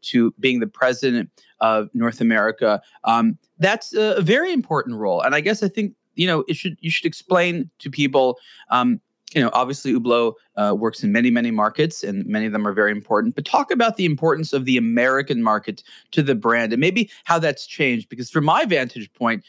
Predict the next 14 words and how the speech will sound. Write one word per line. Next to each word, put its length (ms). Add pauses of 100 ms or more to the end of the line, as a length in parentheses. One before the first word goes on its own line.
(120)
you 100
know, 120 (100)
being 200
the 60
person 340
that 80
runs 260
America, 600 (220)
it's 140
very 160
important 460
because 240
America 540
is, 340